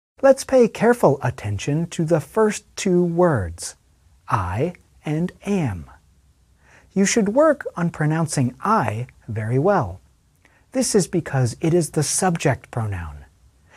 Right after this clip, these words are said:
In other words, it provides an important grammatical purpose.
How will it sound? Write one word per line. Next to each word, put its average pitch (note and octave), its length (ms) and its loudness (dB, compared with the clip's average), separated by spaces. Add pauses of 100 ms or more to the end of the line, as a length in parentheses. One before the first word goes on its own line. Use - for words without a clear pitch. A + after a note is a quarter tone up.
(200)
In D#3+ 160 2
other B3+ 240 8
words, F#2+ 480 -4 (240)
it G#3 160 0
provides C#3 560 0
an B2 160 0
important C3+ 760 -4
grammatical F3+ 680 0
purpose. - 680 -8